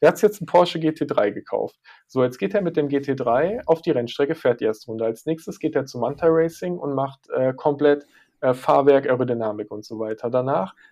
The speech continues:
macht er was an den Reifen, danach macht er Bremse, danach macht er Motortuning. Nach einem, nach dem Erfolg, nach der Lösung eines Problems folgen neue Probleme. Und die Frage ist, welche Probleme produzierst du denn als nächstes? Und wir wissen, wenn wir geile Teams,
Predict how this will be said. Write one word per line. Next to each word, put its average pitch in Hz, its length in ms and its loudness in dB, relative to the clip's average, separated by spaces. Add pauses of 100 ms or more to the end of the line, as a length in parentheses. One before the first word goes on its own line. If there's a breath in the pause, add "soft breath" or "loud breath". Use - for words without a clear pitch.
(100)
macht - 220 -4
er 151 80 8
was 143 120 4
an 143 80 0
den 139 140 0
Reifen, 113 400 -4
danach 139 340 -2
macht 160 200 -2
er 165 60 4
Bremse, 120 440 -6
danach 147 320 0
macht 151 200 -4
er 151 60 2
Motortuning. 131 680 -6
Nach 151 320 -4
einem, 131 280 -4 (300 soft breath)
nach 160 180 0
dem 135 200 -2
Erfolg, 165 520 2
nach 139 100 -4
der 127 160 -2
Lösung 160 240 2
eines 139 200 -4
Problems 143 360 -4
folgen 170 360 0
neue 165 220 -2
Probleme. 104 460 -12
Und 120 240 -10
die 131 40 -8
Frage 147 280 -2
ist, 143 100 -4
welche 151 220 2
Probleme 151 420 -2
produzierst 139 720 -6
du 120 60 -8
denn 101 180 -6
als 98 280 -10
nächstes? - 420 -16 (320 loud breath)
Und 123 100 -12
wir 151 180 2
wissen, 160 300 -4
wenn 131 140 -2
wir 127 100 0
geile 180 340 0
Teams, - 360 -14